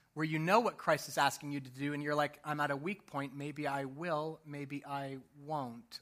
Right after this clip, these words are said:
obey. We'll see how hard it gets." Or maybe you're here because your heart is pricked right now. And you're like, "Man, I don't,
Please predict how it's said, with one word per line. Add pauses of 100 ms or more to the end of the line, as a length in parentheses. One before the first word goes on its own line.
obey.
We'll
see
how
hard
it
gets." (2250)
Or
maybe
you're
here (840)
because
your
heart
is
pricked
right
now. (1080)
And
you're
like,
"Man,
I
don't,